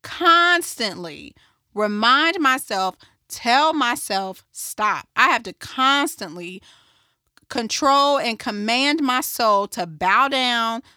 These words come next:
so that the Spirit of God in me can have its way. I have to constantly speak against fear of say, of the thought of, "I can't, this ain't working. Why am I doing this? It's failing." I have to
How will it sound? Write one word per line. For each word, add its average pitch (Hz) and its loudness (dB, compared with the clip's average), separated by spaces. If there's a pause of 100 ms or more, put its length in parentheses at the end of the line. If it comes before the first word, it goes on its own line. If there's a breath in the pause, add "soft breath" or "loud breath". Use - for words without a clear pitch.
so 208 -8
that 202 -6
the 185 -8
Spirit 254 -4
of 262 -2
God 254 2
in 247 -4
me 226 -6
can 190 -12
have 214 -4
its 247 -8
way. 190 -4 (280 loud breath)
I 277 0
have 269 -2
to - -8
constantly 240 -4
speak - -12
against 190 -12
fear 240 -4
of 180 -10
say, - -8
of 196 -10
the 185 -6
thought 233 0
of, 180 -10
"I 180 -6
can't, - -8 (520 soft breath)
this 208 -8
ain't 190 -8
working. 202 -4 (240)
Why 208 2
am 214 -6
I 185 -4
doing 233 -4
this? 160 -10 (140)
It's 208 -8
failing." 233 -2
I 240 -2
have 269 -2
to 196 -10